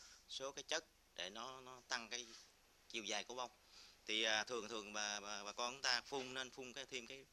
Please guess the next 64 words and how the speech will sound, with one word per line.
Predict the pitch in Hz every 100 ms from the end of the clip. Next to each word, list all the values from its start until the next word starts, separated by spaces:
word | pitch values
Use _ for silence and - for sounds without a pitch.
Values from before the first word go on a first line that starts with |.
| - - - - -
hiện | 107
nay | 127 120
nó | 127
có | 143 151
trên | 131 -
thị | 110
trường | 113 110 104
nó |
có | 110
cái | 147 139
rồ | 104
ríp. | 113 190 - - - -
Tức | 147
là | 143
chúng | 117 139
ta | 131
khi | 131 147
mà | 139 - - - -
bà | 104
con | 147 127
thấy | 147
cái | 175
bông | 170 143 143
nó | 147
đã | 117
tượng | 110 117
rồi | 131 120 107 - - - - - - - - - -
thì | 117 113
chúng | 117
ta | 139 127
phun | - 131 120
thêm | 123
cái | 139
rồ | 127 101
ríp | 139 -
để | 98
nó, | 135 131 - -
để | 104 135 135
cho | 123
cái | 117 131
bông | 120
nó | 127
dài | 113 101
ra. | 101 117 - - - - - -
Và | 110 113 113
tại | 113 117
vì | 123
cái, | 147 165
cái, | 156 165 165 160
cái, | 147 165 -
cái, | 160 165 165 147
cái, | 143 - - -
cái | 165
rồ | 120
ríp | 135 214
này | 123 117
nó | 131 151 180
có | 160 160 165
cái | 160
là | 143
nó | 117 143 147
kéo | 151 156 185
rất | 180
là | 139